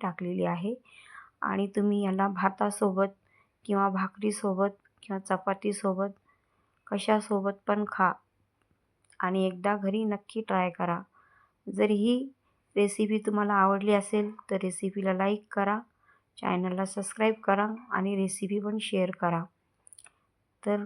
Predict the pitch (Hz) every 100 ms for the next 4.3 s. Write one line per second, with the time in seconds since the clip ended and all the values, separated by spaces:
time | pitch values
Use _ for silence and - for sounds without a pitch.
0 | - 202 214 214 214 208 208 208 208 -
1 | 247 240 208 196 226 - _ _ _ _
2 | _ - 196 190 - 214 208 226 269 -
3 | - 196 190 190 185 185 202 214 208 202
4 | 190 190 208